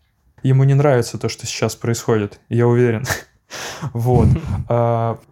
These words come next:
Speaker 1: пункт номер два вытекает из пункта номер один. Это обязательно думайте о позиционировании, обязательно думайте о том,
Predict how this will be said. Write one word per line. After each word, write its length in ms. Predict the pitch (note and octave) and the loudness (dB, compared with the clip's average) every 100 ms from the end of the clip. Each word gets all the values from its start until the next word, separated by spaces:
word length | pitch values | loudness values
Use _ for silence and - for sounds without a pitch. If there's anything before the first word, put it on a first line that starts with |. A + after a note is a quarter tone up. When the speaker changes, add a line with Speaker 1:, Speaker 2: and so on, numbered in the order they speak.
| - _ _ _ _ _ - C3+ | -20 _ _ _ _ _ -4 0
Speaker 1:
пункт 280 | D#3+ D3+ | 0 0
номер 280 | D3+ D3+ C#3+ | 0 2 2
два 320 | C3 C3 E3+ | 2 2 2
вытекает 560 | F3 C3+ C3+ D3+ C3 A#2 | 2 0 0 2 0 0
из 100 | A#2+ | -4
пункта 360 | - C3+ C3 B2 | -2 -2 0 0
номер 300 | A#2 A#2+ A#2 | 2 2 2
один. 480 | A2+ B2+ E3+ F#3 - | 2 2 2 -2 -4
Это 840 | - C3+ - C3+ B2 B2 A#2+ A#2+ - _ _ | 0 0 0 0 2 2 2 0 -4 _ _
обязательно 540 | C3 B2 C3 D3 C3+ A#2 | -2 2 2 4 2 4
думайте 600 | C3+ C#3 B2+ - A#2 A#2 - | 4 4 2 2 0 0 0
о 540 | A#2+ A#2+ A#2+ A#2 A2+ _ _ | 0 2 2 0 -4 _ _
позиционировании, 960 | C3 A#2+ A#2 A#2 A#2+ B2+ A2+ G#2+ - - | 2 2 2 2 4 2 2 0 -4 -4
обязательно 540 | A2 A2+ C3 C3+ A#2+ | -4 0 0 2 0
думайте 420 | A2+ C3+ C#3+ C3 A2 | 2 2 2 2 -2
о 60 | |
том, 360 | G#2 C#3 D#3 | 0 0 0